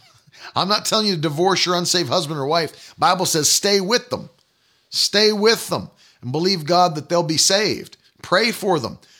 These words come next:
Show them the love of Christ in practicality. Live in such a way that it's, you're, you're pleasing the Lord even in front of them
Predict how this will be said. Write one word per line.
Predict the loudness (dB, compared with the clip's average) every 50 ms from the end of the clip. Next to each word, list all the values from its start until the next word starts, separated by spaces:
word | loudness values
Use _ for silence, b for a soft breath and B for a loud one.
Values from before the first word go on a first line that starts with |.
| b
Show | -2 0 2 2 2 2 2 0
them | 0 0 -2 -2
the | 0 0
love | 2 2 2 2
of | 0 -4 -6 -4
Christ | -2 0 0 2 2 0 -2
in | -4 -2
practicality. | -2 -2 -2 -2 -4 -10 -8 -4 -2 0 0 0 -2 -4 -6 -10 B B B B B B B
Live | -4 0 2 4 4 4 4 2
in | 0 0
such | 0 0 0 2 2 0 0
a | 0
way | 2 0 2 2 0
that | 0 -2 -4
it's, | -4 -4 -4 -4 -6 B B B B B B
you're, | -4 0 2 4 4 4
you're | 4 2 0 0
pleasing | -2 -6 -6 -4 -2 0 0 0 0 0 0 0
the | 0
Lord | 0 2 2 2 2 2
even | 0 -2 -4 -4
in | -4 -6 -6
front | -4 -2 -2 -2 -2
of | -2 -2 -2
them | -2 -2 -2 -2